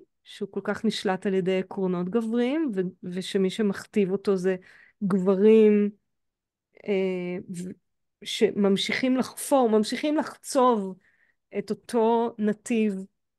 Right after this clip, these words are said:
חסר, אה, אה, מוצא בעצם. חוצבים וחוצבים וחוצבים עוד ועוד ועוד בתוך דבר שרק מוביל אותנו עמוק יותר פנימה לתוך המשבר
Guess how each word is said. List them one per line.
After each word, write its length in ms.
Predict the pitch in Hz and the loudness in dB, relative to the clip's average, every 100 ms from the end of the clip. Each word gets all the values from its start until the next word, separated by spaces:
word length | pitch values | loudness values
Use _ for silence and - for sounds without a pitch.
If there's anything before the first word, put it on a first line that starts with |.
| _ _ _ - | _ _ _ -14
חסר, 640 | - - - 233 214 220 220 226 _ _ - | -10 -8 -4 -2 0 -2 -4 -8 _ _ -6
אה, 640 | 202 196 190 190 185 185 185 _ _ _ _ _ _ _ _ _ _ _ _ _ - | -4 -2 -4 -4 -6 -8 -12 _ _ _ _ _ _ _ _ _ _ _ _ _ -8
אה, 480 | 214 196 190 185 185 | -4 -2 -2 -4 -6
מוצא 380 | 185 175 - 349 240 _ _ _ 190 | -6 -6 2 2 2 _ _ _ -4
בעצם. 480 | - 185 - 175 170 _ | -2 -2 -2 -4 -4 _
חוצבים 600 | - - - 196 277 311 | -14 -8 -4 2 4 4
וחוצבים 460 | 269 - - 269 262 | 0 -4 0 0 -2
וחוצבים 440 | - 208 233 254 | -6 -6 -2 -2
עוד 300 | 247 240 247 208 | 0 2 2 2
ועוד 280 | 220 226 190 | 2 2 0
ועוד 340 | 208 226 285 233 | -2 -2 -2 -2
בתוך 360 | 233 247 - 220 | -4 -4 -4 -4
דבר 400 | 185 226 262 320 349 _ _ _ _ | -2 0 0 -2 -4 _ _ _ _
שרק 420 | - 233 226 247 | -4 -2 0 -2
מוביל 300 | 285 240 240 | 0 0 2
אותנו 600 | 247 247 226 220 220 226 - _ _ _ - | 0 -2 -2 0 0 0 -4 _ _ _ -4
עמוק 280 | 220 226 226 | 0 0 -2
יותר 200 | - 247 | -6 -8
פנימה 340 | - 233 233 226 | -6 -2 0 0
לתוך 320 | 202 214 214 | 0 -2 -2
המשבר 540 | 214 180 190 196 190 | -4 -4 0 0 0